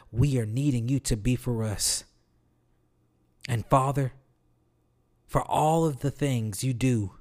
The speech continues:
I can't help but say thank you. And I love you.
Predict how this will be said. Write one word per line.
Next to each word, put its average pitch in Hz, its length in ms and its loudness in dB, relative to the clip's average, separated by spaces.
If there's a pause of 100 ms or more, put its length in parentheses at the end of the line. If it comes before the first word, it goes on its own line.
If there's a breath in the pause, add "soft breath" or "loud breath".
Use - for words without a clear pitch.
(540)
I 123 120 -2
can't 127 300 0
help 120 240 -2
but 113 120 2
say 113 220 0
thank 123 400 -4
you. 104 180 -10 (1200)
And 127 140 2
I 117 80 2
love 110 400 0
you. 90 180 -12